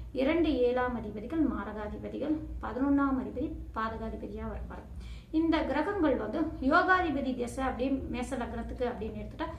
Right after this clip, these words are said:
சூரிய பகவானுடைய திசையோ அல்லது குரு பகவானுடைய திசையோ நடக்குது அப்படின்னா, இவங்க யோகாதிபதிகள் அப்படிங்கிற ஒரு அமைப்புல யோகமா திசை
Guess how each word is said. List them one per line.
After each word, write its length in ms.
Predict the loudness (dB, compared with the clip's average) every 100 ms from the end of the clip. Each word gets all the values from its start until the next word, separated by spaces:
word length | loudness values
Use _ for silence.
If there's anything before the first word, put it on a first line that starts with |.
| -10 -10
சூரிய 320 | -4 -2 0 0
பகவானுடைய 680 | 0 0 0 -2 -4 -4 -4
திசையோ 320 | -6 -4 -2 -2 -6 -12 -6 2
அல்லது 280 | 4 4 2 -4 -10 -8 0
குரு 180 | 2 4
பகவானுடைய 680 | 2 2 -2 -2 -4 -4 -4
திசையோ 280 | -4 -2 -2 -2
நடக்குது 340 | -6 -6 -6 -4
அப்படின்னா, 260 | -2 -2 -2
இவங்க 180 | 0 2 4
யோகாதிபதிகள் 760 | 2 2 0 0 -4 -6 -4 -6 -8
அப்படிங்கிற 380 | -8 -6 -4 -4
ஒரு 100 | -6 -8
அமைப்புல 320 | -8 -4 -4 -4 -8 -12 -2 4
யோகமா 360 | 4 6 6 6 2
திசை 260 | -2 0